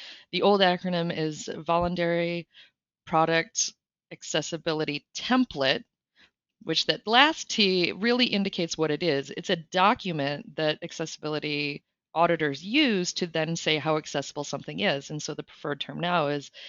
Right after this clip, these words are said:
a-, A C R, so that's the Accessibility Compliance Report. So you hear those used interchangeably just because V pat was out there for so long, there was no <laughs> other term. People just became used to V pat, and so now it's V pat slash A C R or only A C R.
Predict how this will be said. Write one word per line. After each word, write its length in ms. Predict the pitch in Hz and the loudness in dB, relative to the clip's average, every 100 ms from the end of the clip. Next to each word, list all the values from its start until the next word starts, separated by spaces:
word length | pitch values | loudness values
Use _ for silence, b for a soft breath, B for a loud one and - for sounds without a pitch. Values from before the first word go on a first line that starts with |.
| B B | B B
a-, 340 | 160 170 170 165 _ - | -4 -2 -4 -6 _ -8
A 100 | 180 | -6
C 200 | 175 160 | -4 0
R, 320 | 151 165 226 | 2 2 0
so 160 | - | 0
that's 180 | 151 - | -2 -2
the 160 | 156 - | -4 -4
Accessibility 760 | - 180 170 175 160 156 147 | -4 -2 -2 -2 -2 0 -2
Compliance 600 | - 156 - 156 147 - | -4 -10 -4 -4 -2 -4
Report. 440 | 147 _ 185 269 - _ _ _ _ _ | -6 _ -2 -2 -4 _ _ _ _ _
So 120 | - 269 | -2 2
you 140 | 285 | 4
hear 180 | 330 339 | 4 2
those 240 | 302 220 | 4 4
used 300 | 190 196 - | 2 0 -2
interchangeably 720 | - 170 143 147 139 - 151 | -2 -2 0 -2 0 -2 -2
just 180 | 185 208 | -6 -6
because 300 | - - 151 | -8 -8 -4
V 140 | 165 214 | 0 0
pat 260 | 190 180 | 2 0
was 140 | 165 165 | 0 -2
out 160 | 156 | -2
there 100 | 151 | -4
for 140 | - 143 | -8 -10
so 180 | 165 | -8
long, 380 | 160 196 240 226 | -2 4 6 6
there 100 | 156 | 2
was 160 | 147 165 | -4 0
no 160 | 185 | 2
<laughs> 0 | |
other 180 | 175 170 | 4 4
term. 540 | - - 233 226 214 208 B B B | 0 4 4 6 2 0 B B B
People 200 | 220 185 | -6 -4
just 220 | 170 165 - | -2 -2 -6
became 320 | 160 139 147 | -6 -4 0
used 240 | 226 226 | 0 0
to 80 | 202 | -2
V 160 | 196 185 | -2 -2
pat, 360 | 180 170 160 - | 0 0 0 -2
and 180 | 165 | -8
so 480 | 156 165 156 156 151 - | -6 -2 0 -2 -4 -4
now 120 | 156 | -6
it's 120 | - | -6
V 120 | 170 | -8
pat 320 | - 147 143 | -6 -8 -8
slash 300 | - 135 139 - | -10 -6 -6 -6
A 100 | 151 | -10
C 180 | - 143 | -10 -6
R 220 | 139 143 | -6 -4
or 240 | 147 147 | -6 -4
only 340 | 151 147 143 139 | -6 -6 -6 -8
A 40 | |
C 180 | - - | -10 -10
R. 220 | 76 160 | -8 -8